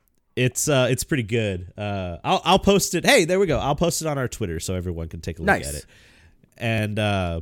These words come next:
Speaker 1: but yeah, she, uh, the water bottle's been playing a big deal right now, but luckily the way our house is built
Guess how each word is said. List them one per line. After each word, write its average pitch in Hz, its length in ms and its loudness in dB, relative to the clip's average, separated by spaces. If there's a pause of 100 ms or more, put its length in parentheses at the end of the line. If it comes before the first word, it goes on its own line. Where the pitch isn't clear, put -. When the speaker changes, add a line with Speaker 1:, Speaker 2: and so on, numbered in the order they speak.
Speaker 1:
but - 140 0
yeah, 120 480 2
she, 127 520 0
uh, 110 240 0
the 117 120 -2
water 147 260 4
bottle's 143 360 4
been 123 180 0
playing 123 400 2
a 107 80 -2
big 107 240 -2
deal 113 240 0
right 110 200 0
now, 107 220 -2
but 101 180 -4
luckily 117 600 0 (180)
the 113 100 -4
way 110 160 0
our 104 120 0
house 104 280 0
is 98 120 -4
built 104 440 -2